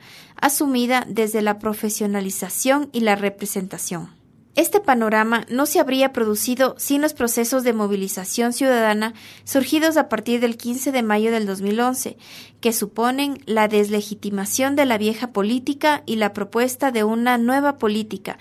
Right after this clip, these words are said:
basada en la participación directa de la ciudadanía. En el programa de hoy discutiremos sobre estas nuevas formas de hacer política, que tienen como máxima expresión en el municipalismo una apuesta electoral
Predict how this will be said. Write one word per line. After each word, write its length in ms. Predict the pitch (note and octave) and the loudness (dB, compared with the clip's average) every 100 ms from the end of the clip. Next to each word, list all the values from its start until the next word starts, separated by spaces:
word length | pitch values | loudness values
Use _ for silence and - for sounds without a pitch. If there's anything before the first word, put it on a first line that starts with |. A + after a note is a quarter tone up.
| - - - - | -16 -20 -10 -2
basada 360 | G#3+ A3 A3+ | 0 2 2
en 80 | A#3 | 2
la 160 | A3 G#3+ | 0 -2
participación 840 | G3 F#3+ - G#3 F#3+ - A#3 B3+ | -6 -6 -8 -8 -6 -2 0 2
directa 440 | C4 A3+ A#3 B3 | 2 2 2 0
de 80 | B3+ | 0
la 140 | A#3+ A3+ | 0 -2
ciudadanía. 760 | A#3 G#3 G#3 G3 F3+ D3 - - - - - - | 0 0 0 -2 -6 -8 -18 -20 -20 -20 -20 -4
En 160 | G#3 | 2
el 100 | G#3+ | 2
programa 420 | G#3 G3+ G3+ G3 F3+ | 2 2 2 2 -2
de 160 | F3+ | 0
hoy 260 | F#3 C#4 C#4 - - - | 4 4 0 -12 -14 -4
discutiremos 840 | A#3+ - C4+ C4+ C#4 D4 D#4 C#4+ | -2 -2 -2 2 2 2 0 -2
sobre 380 | - C4 C4 C#4+ | 0 2 4 4
estas 280 | D#4 F4+ E4 | 4 0 2
nuevas 320 | D4 D4 D4 | 2 2 2
formas 360 | C4+ C4 B3+ | 2 2 2
de 60 | A#3 | 0
hacer 280 | G#3+ A3+ A3 | 0 0 2
política, 600 | A#3 B3 C4 - - - - - - | 0 0 -2 -6 -10 -14 -18 -20 -10
que 140 | - A3+ | -2 0
tienen 380 | B3 A#3+ A#3+ A#3+ | 2 2 2 0
como 280 | A3+ G#3 | 0 2
máxima 480 | G3+ A3+ C#4 - D4+ | 4 4 2 0 -2
expresión 720 | B3 - G3+ G3 C#4 D4+ D#4+ - - | -2 -4 -8 -2 2 2 0 -8 -6
en 160 | A3+ G#3+ | -2 0
el 100 | G3+ | 0
municipalismo 1000 | G3 F#3+ - G3 F#3+ G3+ A#3 C4 C4+ C4+ - - - | 0 -4 -8 -10 -6 -4 -2 -2 -6 -8 -20 -20 -6
una 300 | C#4 D#4+ E4+ | 0 4 4
apuesta 420 | D4+ A#3+ A#3+ B3 | 4 4 4 2
electoral 580 | A3+ G#3+ G#3+ G#3 A#3 C4 | 0 -2 0 4 4 2